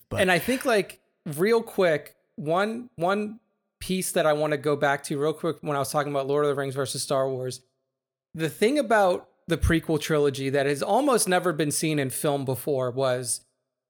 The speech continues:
Speaker 2: everybody knew what was going to happen in those
Speaker 1: Yes.
Speaker 2: movies.
Speaker 1: Yes.
Speaker 2: Everybody knew.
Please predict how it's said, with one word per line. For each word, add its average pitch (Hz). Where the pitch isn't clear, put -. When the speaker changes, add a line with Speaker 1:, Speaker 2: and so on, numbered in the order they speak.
Speaker 2:
everybody 226
knew 147
what 156
was 147
going 143
to 127
happen 127
in 131
those 127
Speaker 1:
Yes. 131
Speaker 2:
movies. 127
Speaker 1:
Yes. 180
Speaker 2:
Everybody 214
knew. 151